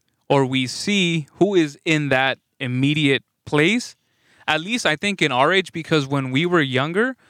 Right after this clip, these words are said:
we didn't have the internet. So we were more just like, whoever you saw, whatever pretty girl you saw at your school or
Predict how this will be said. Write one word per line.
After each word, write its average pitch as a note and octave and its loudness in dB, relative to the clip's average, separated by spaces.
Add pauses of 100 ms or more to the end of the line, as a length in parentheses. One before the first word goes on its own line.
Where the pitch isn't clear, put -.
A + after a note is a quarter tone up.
(140)
we D3 4
didn't E3 0
have D#3 -2
the C3 -8
internet. A#2+ -6 (480)
So D#3 2
we E3+ -6
were F#3 0
more E3 2
just D#3 -4
like, C3 -2 (340)
whoever D3 2
you C#3 -4
saw, C3 0
whatever C#3 -2
pretty C#3+ 0
girl C#3 2
you C#3 -4
saw B2 0
at A#2 -8
your B2+ -12
school F#3 2
or B2+ 2